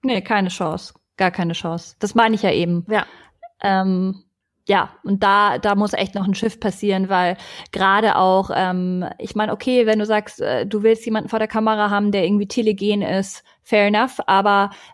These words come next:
Speaker 1: ähm, gerade in Bereichen wie Experten oder Kommentatoren, wo man eh nur die Stimme hört,
Speaker 2: Mhm.
Speaker 1: ist es doch total egal, wie du aussiehst. Ja, also von diesem Optischen sollten wir uns eh langsam mal, äh, wegentwickeln.
Speaker 2: Oh ja, bitte.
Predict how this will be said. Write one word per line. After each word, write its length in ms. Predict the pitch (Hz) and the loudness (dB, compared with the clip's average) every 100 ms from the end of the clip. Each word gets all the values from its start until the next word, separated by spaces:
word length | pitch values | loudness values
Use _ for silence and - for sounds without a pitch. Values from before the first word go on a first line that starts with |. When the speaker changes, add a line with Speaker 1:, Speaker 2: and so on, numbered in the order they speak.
| _ | _
Speaker 1:
ähm, 260 | 190 190 190 | 0 2 0
gerade 320 | 185 196 233 | 0 0 2
in 140 | - | 2
Bereichen 520 | 190 180 180 196 196 | 0 2 0 0 -2
wie 300 | 185 185 185 - | 0 -2 -2 -4
Experten 960 | 196 - - 180 185 185 190 180 180 | -10 -10 -2 0 0 0 0 2 0
oder 260 | 180 185 180 | -2 -4 -4
Kommentatoren, 920 | 190 190 185 190 - 196 190 180 185 | -4 -4 -4 -8 -2 0 2 2 2
wo 80 | 190 | 0
man 160 | 185 - | 0 0
eh 120 | 220 | 2
nur 140 | 233 | 2
die 100 | 196 | 0
Stimme 400 | 196 - 175 175 | -6 -2 0 2
hört, 380 | 180 170 190 - - - | 2 0 -2 -6 -16 -8
Speaker 2:
Mhm. 240 | 190 180 | -4 0
Speaker 1:
ist 80 | 262 | -2
es 100 | 254 | 0
doch 160 | 277 254 | 0 0
total 500 | 262 - - 269 269 | 0 -6 -4 0 2
egal, 360 | 247 240 247 240 | 2 2 2 2
wie 80 | |
du 100 | 226 214 | 2 2
aussiehst. 680 | 220 226 - 180 175 - _ - - - - - _ _ _ _ _ _ - | 2 -2 -4 -4 -4 -10 _ -20 -20 -20 -20 -20 _ _ _ _ _ _ 0
Ja, 200 | 220 - | 2 4
also 180 | 214 | 2
von 100 | 226 | 4
diesem 200 | 262 277 | 4 4
Optischen 540 | 269 269 - 269 254 233 | 2 0 0 0 2 4
sollten 300 | 214 220 208 | 4 4 2
wir 140 | 196 | 2
uns 200 | 202 196 | 2 0
eh 200 | - 202 | 0 0
langsam 360 | 202 190 190 180 | 2 2 2 2
mal, 380 | 170 170 170 - | 2 2 0 -2
äh, 400 | 165 165 160 160 | -2 -2 -2 -2
wegentwickeln. 920 | 170 - 175 - 165 165 165 165 170 | -6 -4 -4 -4 -4 -4 -2 -4 -4
Speaker 2:
Oh 100 | 180 | -2
ja, 200 | 165 151 | 0 -2
bitte. 380 | 139 147 160 151 | -4 -10 -12 -14